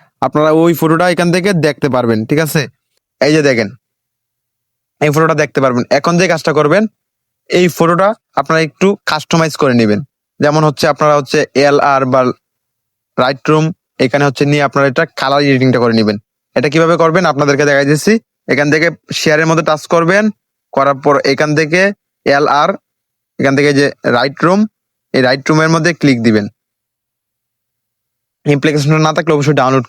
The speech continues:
করে নিবেন। তারপর যে কাজটা করবেন, এখান থেকে লেখা আছে এডিট, সরাসরি এডিটের মধ্যে একটা ক্লিক দিবেন। আমি এডিটের মধ্যে ক্লিক দিলাম, তারপর এখানে শ্যাডো, দেখতেছেন তিন নাম্বার একটি অপশন আছে শ্যাডো, এই শ্যাডোতে আমি ক্লিক দিলাম।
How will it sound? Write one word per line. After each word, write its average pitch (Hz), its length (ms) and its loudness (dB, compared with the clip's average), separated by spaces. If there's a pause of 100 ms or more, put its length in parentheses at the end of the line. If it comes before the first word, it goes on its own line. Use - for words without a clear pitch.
করে 120 160 2 (560)
নিবেন। 117 240 2 (1000)
তারপর 135 220 0 (100)
যে 180 120 0
কাজটা 165 280 -4
করবেন, 156 260 2 (280)
এখান 156 280 -2
থেকে 170 220 0 (680)
লেখা 139 220 0
আছে 185 160 -4 (180)
এডিট, 185 220 2 (580)
সরাসরি 156 440 0 (100)
এডিটের 156 300 2
মধ্যে 165 220 0
একটা 170 200 -4
ক্লিক 131 240 0
দিবেন। 107 200 2 (540)
আমি 135 120 0 (140)
এডিটের 156 260 2
মধ্যে 165 200 0
ক্লিক 151 220 0
দিলাম, 175 180 0 (100)
তারপর 139 320 0
এখানে 147 180 -2 (100)
শ্যাডো, 156 280 2 (920)
দেখতেছেন 151 340 0 (100)
তিন 165 160 2
নাম্বার 156 240 0
একটি 160 180 -6
অপশন 170 220 -2
আছে 165 200 -2
শ্যাডো, 160 260 2 (500)
এই 147 140 0
শ্যাডোতে 160 360 0
আমি 165 160 2
ক্লিক 156 220 2
দিলাম। 185 180 0